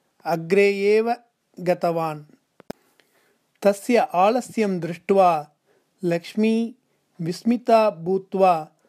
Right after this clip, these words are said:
पतिम् उक्तवती, "सत्यं प्रभो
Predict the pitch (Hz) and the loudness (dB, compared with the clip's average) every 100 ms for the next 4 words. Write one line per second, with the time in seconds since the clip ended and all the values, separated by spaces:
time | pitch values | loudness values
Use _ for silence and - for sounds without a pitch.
0 | _ _ - 165 240 226 180 175 - 202 | _ _ -4 -2 0 -2 -2 -4 0 0
1 | 180 175 156 - _ _ _ _ _ _ | 0 -6 -12 -16 _ _ _ _ _ _
2 | _ _ _ _ _ - 294 294 - 269 | _ _ _ _ _ -4 -2 -2 -2 -4
3 | 175 156 156 160 190 | -4 -8 -6 -4 -4